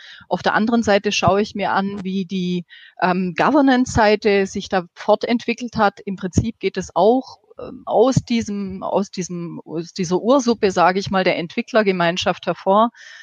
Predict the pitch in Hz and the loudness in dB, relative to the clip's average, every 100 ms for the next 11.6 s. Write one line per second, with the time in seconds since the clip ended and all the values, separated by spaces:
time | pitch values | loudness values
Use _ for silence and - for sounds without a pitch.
0 | - _ 180 175 175 - - 240 - 285 | -20 _ -6 -4 0 0 2 2 2 2
1 | - 233 233 214 185 202 190 - 185 202 | 2 0 2 0 -2 -6 -6 -2 0 0
2 | 214 - - 156 185 185 170 170 - 165 | 0 -2 2 2 2 0 -2 -6 -6 -6
3 | 165 139 151 - 165 170 156 135 151 - | -2 -2 -2 -6 -4 -2 -2 -2 0 -2
4 | - 113 143 160 156 - 160 160 165 165 | -6 -8 -6 -8 -10 -6 -2 -2 -4 -6
5 | - 156 - - 160 160 165 - - - | -6 -6 -6 -8 -4 -4 -4 -10 -20 -20
6 | _ - 175 226 208 - 196 - - 214 | _ -2 2 4 2 0 -2 -2 2 2
7 | 190 269 240 233 - 165 180 190 - 175 | 4 2 2 0 2 2 2 0 0 0
8 | 180 175 180 180 165 95 165 202 - 156 | 0 -2 -4 -4 -2 -2 0 -2 -4 -6
9 | - - 160 143 160 - 143 147 151 - | -12 -10 -8 -8 -10 -12 -10 -6 -8 -6
10 | 156 156 147 156 151 170 165 - 214 220 | -6 -6 -8 -8 -8 -8 -6 2 2 2
11 | 196 196 - - 185 - | -4 -6 -12 -18 -14 -14